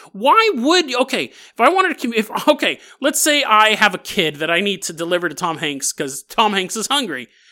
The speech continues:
And Tom Hanks gets arrested, right? First off, I'm not then gonna post my own YouTube video with weird symbols in the background to just make Tom Hanks more hungry, because then that's not helping anyone.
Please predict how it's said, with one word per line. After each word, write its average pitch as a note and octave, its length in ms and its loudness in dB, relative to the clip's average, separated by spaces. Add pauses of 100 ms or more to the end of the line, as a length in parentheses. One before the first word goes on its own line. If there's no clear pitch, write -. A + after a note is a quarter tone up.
(240)
And A#3 180 2
Tom C#4+ 240 2
Hanks A3+ 340 -2
gets G3 220 -2
arrested, C#3+ 440 -6
right? E3 280 -6
First - 400 2
off, D#3+ 260 0 (560)
I'm B3+ 160 4
not C#4+ 240 4
then C#4+ 180 2
gonna B3+ 180 0
post A3+ 340 0
my G3+ 100 2
own F#3+ 140 0
YouTube F#3+ 320 -8
video C#3 320 -4
with D3+ 240 0 (160)
weird A3 360 2
symbols G3+ 400 0
in F#3 60 -2
the D#3+ 80 -4
background C3+ 580 -2 (360)
to A3+ 120 -4
just G3+ 240 0
make G3+ 200 -2
Tom F#3 200 0
Hanks D3+ 280 -6
more C3+ 160 -8
hungry, A#2 420 -12
because D3+ 240 -4
then F#3 180 -2
that's F#3 220 -2
not D#3 140 -4
helping C3 320 -8
anyone. A#2 340 -16